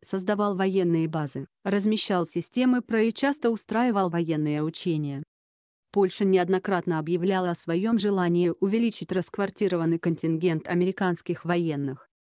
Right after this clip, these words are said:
Всё это усиливает стратегическое давление на безопасность России, провоцируя её на ответные действия.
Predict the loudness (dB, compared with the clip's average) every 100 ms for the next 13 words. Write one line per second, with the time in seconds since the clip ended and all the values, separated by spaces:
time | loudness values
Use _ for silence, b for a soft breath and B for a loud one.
0 | _ _ _ _ _ -6 0 0 0 -2
1 | -4 -2 0 0 2 0 -2 -4 -4 -2
2 | -2 -4 -6 -4 -2 0 2 2 2 2
3 | 0 0 -4 -4 -4 -2 -4 -4 -6 -4
4 | -4 -4 -6 -4 -6 -10 _ -2 0 0
5 | -2 -2 0 2 2 2 0 0 -2 0
6 | 0 0 -2 -2 -2 -4 -6 -10 -10